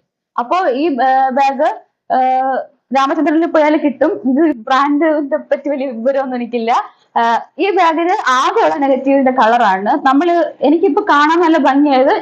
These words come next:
ഞാൻ കഴുകി, വീഡിയോയ്ക്ക് വേണ്ടി കഴുകിയത് കൊണ്ടാണ്. അല്ലെങ്കിൽ ഇത്രയും ഭംഗിയൊന്നും കാണത്തില്ല. നമ്മൾ just ഇങ്ങനെ തൂക്കി പോകുമ്പോഴത്തേക്കും എവിടെന്നെങ്കിലും കഴുകാകും. നമ്മളിപ്പം, ആ, പബ്ലിക് ട്രാൻസ്പോർട്ട് യൂസ് ചെയ്യുന്ന ആളാണെങ്കിൽ ഈ ബാഗ് ചീത്തയായിരിക്കും. എത്ര സൂക്ഷിച്ചാലും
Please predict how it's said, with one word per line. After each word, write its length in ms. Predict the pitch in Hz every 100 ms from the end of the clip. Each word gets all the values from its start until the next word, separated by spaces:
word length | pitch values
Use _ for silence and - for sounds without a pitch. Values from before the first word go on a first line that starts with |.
| -
ഞാൻ 220 | 247 233 262
കഴുകി, 460 | 262 262 311 277
വീഡിയോയ്ക്ക് 400 | 240 262 277 254
വേണ്ടി 200 | 302 311 -
കഴുകിയത് 460 | 302 262 269 311
കൊണ്ടാണ്. 440 | 277 214 202 208 233 - _ _ -
അല്ലെങ്കിൽ 280 | 320 339 359
ഇത്രയും 320 | - 453 403
ഭംഗിയൊന്നും 440 | 311 285 302 285
കാണത്തില്ല. 460 | 254 233 240 226 208 294 427 - _ -
നമ്മൾ 140 | 349
just 240 | 320 359 359
ഇങ്ങനെ 160 | 427 392
തൂക്കി 240 | 359 330
പോകുമ്പോഴത്തേക്കും 580 | 359 339 311 285 359 -
എവിടെന്നെങ്കിലും 600 | 269 339 427 403 415 381 285
കഴുകാകും. 520 | 226 208 190 180 156 -
നമ്മളിപ്പം, 580 | 269 277 370 359 330 240
ആ, 120 | 240
പബ്ലിക് 340 | 233 262 311 302
ട്രാൻസ്പോർട്ട് 400 | 370 302 311 320
യൂസ് 140 | 294 294
ചെയ്യുന്ന 200 | 294 285
ആളാണെങ്കിൽ 440 | 269 269 269 285
ഈ 200 | 277 247
ബാഗ് 260 | 254 262 320
ചീത്തയായിരിക്കും. 680 | 247 247 214 190 180 185 185
എത്ര 320 | 226 - 403 415
സൂക്ഷിച്ചാലും 540 | 285 - 262 247 349